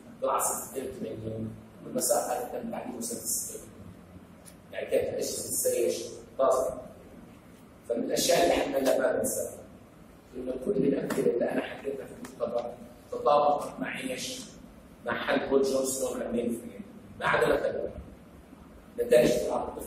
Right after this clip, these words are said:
على نتائج مين؟ بول. طبعًا بول إنسان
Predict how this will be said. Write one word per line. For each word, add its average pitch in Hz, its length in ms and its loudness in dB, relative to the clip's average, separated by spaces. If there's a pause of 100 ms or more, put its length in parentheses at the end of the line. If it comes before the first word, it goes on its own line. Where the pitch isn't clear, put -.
(140)
على 120 160 -4
نتائج - 340 0
مين؟ - 320 0 (720)
بول. - 220 2 (720)
طبعًا 151 340 6
بول 151 280 6
إنسان - 480 2